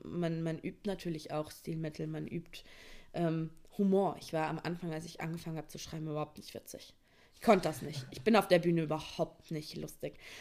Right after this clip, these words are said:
ähm, gewesen. Das war für mich was, äh, vollkommen Abstruses. Ich hatte da auch mega Schiss vor. Also,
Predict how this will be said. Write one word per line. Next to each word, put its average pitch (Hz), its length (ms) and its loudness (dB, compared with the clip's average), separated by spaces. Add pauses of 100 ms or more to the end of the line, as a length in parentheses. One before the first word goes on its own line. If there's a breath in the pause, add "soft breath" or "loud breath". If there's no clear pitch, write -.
(180 loud breath)
ähm, 175 380 8
gewesen. 165 380 4
Das 160 180 0
war 175 340 12
für 175 140 0
mich 254 300 10
was, 170 260 4
äh, 113 340 4
vollkommen 170 840 6
Abstruses. 151 720 -6
Ich - 120 -6
hatte 233 220 -2
da 160 160 0
auch - 120 -6
mega 196 420 4
Schiss - 260 -4
vor. - 300 -6 (380 loud breath)
Also, 180 300 6